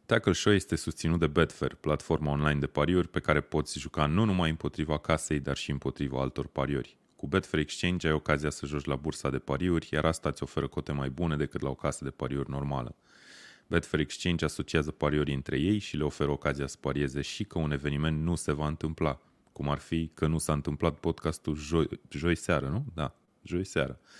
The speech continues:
Dar se întâmplă sâmbătă dimineață. Practic, nu joci împotriva casei de pariuri, ci împotriva altor pariori,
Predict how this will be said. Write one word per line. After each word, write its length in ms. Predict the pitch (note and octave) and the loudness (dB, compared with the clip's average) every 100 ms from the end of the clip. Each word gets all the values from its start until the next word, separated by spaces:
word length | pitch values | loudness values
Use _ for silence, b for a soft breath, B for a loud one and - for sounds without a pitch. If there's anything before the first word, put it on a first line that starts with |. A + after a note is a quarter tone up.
| B B B | B B B
Dar 160 | E2 D#2 | 0 2
se 140 | - | 0
întâmplă 360 | D2+ F#2 E2 D#2+ | 0 2 2 0
sâmbătă 400 | - D#2 D2+ C#2+ | 0 -2 0 -2
dimineață. 560 | D#2 D#2+ D2 - - - b b b b b b b - | 0 0 0 -2 -12 -14 b b b b b b b 0
Practic, 360 | B2 A#2 A2 | 2 4 4
nu 100 | G#2+ | 4
joci 220 | G2 G2 - | 6 4 4
împotriva 420 | E2+ E2 E2 D#2 | 0 2 4 4
casei 320 | - D#2 D#2+ | 4 2 2
de 80 | D2 | 0
pariuri, 440 | - D#2 E2+ E2 | 4 6 6 4
ci 100 | - | 2
împotriva 520 | E2 D#2+ D2+ - C#2+ | -2 0 -2 -2 0
altor 240 | D2 C#2 C2+ | 0 0 -2
pariori, 560 | - C#2 D#2+ D#2+ - | -2 2 2 2 -2